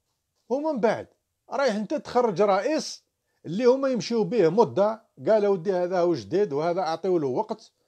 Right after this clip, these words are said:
من بعد، بعد مدة راح تعاود ترجع لنفس النقطة. قال هاو الشخص هذا كان مغتالوه، أو قال هاي جاتو كريز كاردياك، تعاود ترجع لنفس النقطة. حنا نحوسوا على بناء دولة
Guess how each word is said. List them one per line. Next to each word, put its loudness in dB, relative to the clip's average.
من -4
بعد، 0
بعد -2
مدة -4
راح -6
تعاود -4
ترجع -4
لنفس -8
النقطة. -10
قال 2
هاو 2
الشخص -8
هذا 0
كان -4
مغتالوه، -4
أو 0
قال 2
هاي 0
جاتو -8
كريز -6
كاردياك، -6
تعاود -6
ترجع -6
لنفس -10
النقطة. -12
حنا -10
نحوسوا -4
على -2
بناء -4
دولة -2